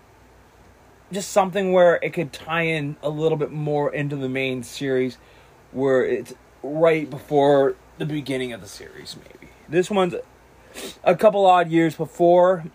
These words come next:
and, I mean, I applaud how it's made, how well it's created. I love the universe that The Sopranos is in.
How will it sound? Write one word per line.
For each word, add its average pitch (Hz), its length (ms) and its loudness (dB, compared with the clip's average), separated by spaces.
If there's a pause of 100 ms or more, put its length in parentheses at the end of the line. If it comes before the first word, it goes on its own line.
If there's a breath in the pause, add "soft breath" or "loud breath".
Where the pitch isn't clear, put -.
(120)
and, 156 220 -4
I 160 120 -6
mean, 165 200 -6
I 147 100 0
applaud 160 640 2 (240)
how 170 320 -2
it's 139 180 -6
made, 139 500 -6
how 156 180 2
well 147 300 2
it's - 340 -6 (160)
created. 139 680 -4 (420 soft breath)
I 143 60 -4
love 147 320 2
the 147 100 -2
universe 143 680 -2
that 143 120 0
The 127 80 -14
Sopranos 143 640 -6
is 120 240 -14
in. 139 320 -4